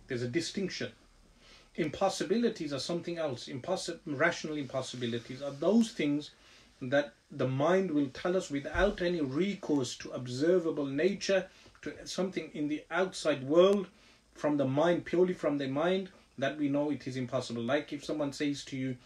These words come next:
"Two and two makes five," from the mind you know this is impossible. Likewise, if someone says to you, "Something is moving and still at the same time," or "Something is large and small at the same time,"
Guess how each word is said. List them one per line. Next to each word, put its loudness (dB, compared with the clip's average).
"Two 0
and 2
two -2
makes -4
five," 0
from -2
the -2
mind 0
you 0
know -2
this -6
is -8
impossible. -4
Likewise, 4
if -4
someone -2
says -2
to -8
you, -2
"Something -2
is 0
moving 2
and 2
still -2
at 0
the -4
same -2
time," -2
or -2
"Something 0
is -2
large 10
and 2
small 2
at 2
the -2
same -2
time," -2